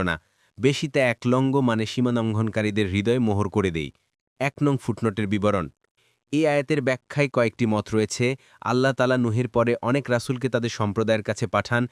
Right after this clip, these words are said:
কিন্তু নবীগণ তাদের কাছে সুস্পষ্ট নিদর্শন সহ আসার পরেও সে সমস্ত সম্প্রদায় নবীরা জানিয়ে এসেছিল তা গ্রহণ করতে অস্বীকৃতি জানিয়েছিল, যেমনভাবে নূহের জাতি নূহ আলাইহিস সালামের দাওয়াতকে এর আগে অস্বীকৃতি করেছিল। কুর্তুবী।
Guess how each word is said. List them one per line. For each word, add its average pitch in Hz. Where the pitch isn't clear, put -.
কিন্তু 120
নবীগণ 117
তাদের 107
কাছে 113
সুস্পষ্ট -
নিদর্শন 113
সহ 113
আসার 104
পরেও 101
সে 127
সমস্ত 123
সম্প্রদায় 120
নবীরা 107
জানিয়ে 104
এসেছিল 110
তা 107
গ্রহণ 101
করতে -
অস্বীকৃতি 110
জানিয়েছিল, 98
যেমনভাবে 123
নূহের 117
জাতি 110
নূহ 110
আলাইহিস 110
সালামের 110
দাওয়াতকে 101
এর 117
আগে 104
অস্বীকৃতি 98
করেছিল। 87
কুর্তুবী। 98